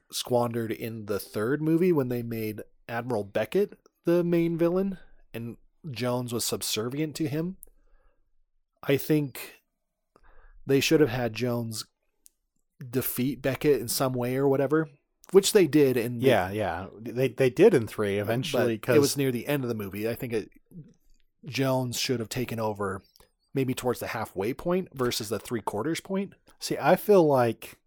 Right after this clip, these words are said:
Speaker 2: they, it, uh, Jones should have gotten free of Beckett,
Speaker 1: Mm.
Speaker 2: but not destroyed him yet.
Speaker 1: Mm-hmm.
Speaker 2: So that they're both a threat at the end of the movie.
Speaker 1: Mm-hmm.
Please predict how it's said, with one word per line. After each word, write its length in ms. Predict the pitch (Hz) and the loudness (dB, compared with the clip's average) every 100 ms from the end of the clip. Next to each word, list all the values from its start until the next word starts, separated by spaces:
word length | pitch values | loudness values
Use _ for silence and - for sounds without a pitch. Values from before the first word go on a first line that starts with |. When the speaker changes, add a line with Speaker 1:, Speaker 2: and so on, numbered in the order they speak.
| _ | _
Speaker 2:
they, 140 | 127 123 | -4 -2
it, 240 | - 120 117 - | -4 -8 -8 -2
uh, 340 | 120 113 110 101 - - | 2 4 2 -4 -12 -6
Jones 320 | - 127 175 | 0 2 2
should 140 | 170 165 | 2 2
have 80 | 131 | 4
gotten 240 | 143 131 | 2 2
free 300 | - 110 107 | -4 0 2
of 140 | 151 - | 2 0
Beckett, 420 | 175 - 233 - _ | -4 0 0 -2 _
Speaker 1:
Mm. 100 | 170 113 _ _ | -20 -20 _ _
Speaker 2:
but 140 | 127 113 | -4 2
not 420 | 127 139 - - | 4 2 -2 -8
destroyed 440 | 120 - 131 113 | -4 2 4 4
him 120 | 92 | 2
yet. 160 | 87 76 _ _ | -6 -10 _ _
Speaker 1:
Mm-hmm. 300 | 151 117 104 92 _ - _ _ _ | -10 -8 -10 -16 _ -20 _ _ _
Speaker 2:
So 380 | - 139 131 123 | 2 6 6 6
that 280 | 120 117 - | 4 2 2
they're 160 | 120 | 0
both 500 | 104 - 131 147 139 | 0 4 6 6 4
a 80 | 127 | 0
threat 480 | - 123 101 - - - | 0 0 0 -2 -10 -10
at 180 | 98 - | -10 -8
the 140 | 104 | -8
end 120 | 98 95 | -6 -6
of 60 | |
the 80 | 90 | -8
movie. 400 | 90 82 80 - - | -12 -12 -12 -14 -14
Speaker 1:
Mm-hmm. 340 | 143 117 92 | -12 -10 -10